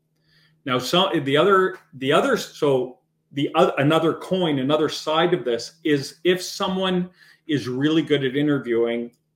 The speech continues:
I always look for detail. So if someone is, um, exaggerating a piece of experience, or if they are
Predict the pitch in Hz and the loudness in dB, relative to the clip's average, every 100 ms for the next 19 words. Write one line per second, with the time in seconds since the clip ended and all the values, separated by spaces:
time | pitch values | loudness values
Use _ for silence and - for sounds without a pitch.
0 | - 139 165 156 151 147 139 135 - - | -2 0 2 2 2 0 -2 -6 -8 -10
1 | 127 113 117 - 92 78 - _ _ _ | -10 -8 -10 -10 -14 -16 -20 _ _ _
2 | _ _ _ _ _ _ _ _ _ - | _ _ _ _ _ _ _ _ _ -8
3 | 143 135 - 165 165 180 175 175 156 143 | -2 -2 -2 -4 -2 0 0 -2 2 2
4 | 135 123 120 - - _ _ _ _ 123 | 4 2 -2 -14 -20 _ _ _ _ -6
5 | 123 117 117 _ _ - 123 107 127 143 | -4 -4 -6 _ _ -14 -12 -8 -4 -2
6 | 151 160 156 156 156 165 165 - 131 - | -2 -2 -2 -2 -2 -4 -6 -10 -16 -10
7 | 151 - 147 147 - 147 143 147 170 - | -8 -8 -8 -8 -8 -6 -4 -4 -6 -10
8 | - - _ _ _ _ - 156 165 160 | -18 -20 _ _ _ _ -2 2 4 4
9 | 123 120 165 - _ _ _ _ _ - | 4 0 -6 -14 _ _ _ _ _ 0
10 | 143 139 - _ 143 131 135 139 139 143 | 0 0 -6 _ -12 -4 0 0 0 -2
11 | 135 123 127 123 120 - | -4 -4 -2 0 -2 -4